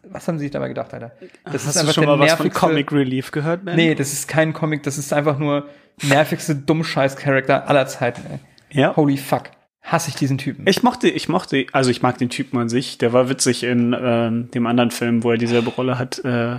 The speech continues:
Speaker 2: wie hieß er? Dieser Horrorfilm, der so geil ist, von, äh, Joss Whedon.
Speaker 1: Füge Til-, Titel hier ein. Ähm. <clears throat>
Speaker 2: Cabin in the Woods.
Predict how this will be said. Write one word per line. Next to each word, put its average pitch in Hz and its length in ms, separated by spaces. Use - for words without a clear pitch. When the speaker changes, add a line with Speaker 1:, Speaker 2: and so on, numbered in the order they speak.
Speaker 2:
wie 123 80
hieß 131 180
er? 139 200
Dieser 131 220
Horrorfilm, 131 500
der 120 120
so 131 80
geil 127 220
ist, 127 160
von, 131 540
äh, 131 180
Joss 123 300
Whedon. 135 340
Speaker 1:
Füge 143 440
Til-, 139 380
Titel 143 320
hier 143 220
ein. 127 240
Ähm. 131 440
<clears throat> - 760
Speaker 2:
Cabin 139 260
in 139 100
the 131 60
Woods. - 440